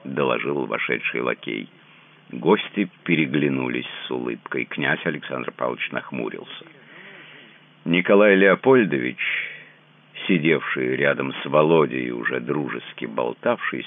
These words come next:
с ним, заметил произведенное докладом лакея впечатление и громко проговорил, обращаясь к мальчику: «Пойдемте вместе к мамаше,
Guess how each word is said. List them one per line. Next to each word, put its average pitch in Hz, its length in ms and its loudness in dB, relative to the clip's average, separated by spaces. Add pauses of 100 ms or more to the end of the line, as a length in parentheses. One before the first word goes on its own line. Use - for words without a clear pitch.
с - 40 -16
ним, 101 240 -10 (500)
заметил 73 800 2
произведенное 64 1040 -4
докладом 64 760 -2
лакея 64 560 -4
впечатление 82 1040 -2
и 82 160 -6
громко 90 560 0
проговорил, 87 720 0
обращаясь 65 720 -2 (140)
к 69 60 -14
мальчику: - 580 -6 (1900)
«Пойдемте 98 480 2
вместе 69 580 0
к - 120 -10
мамаше, 62 580 -6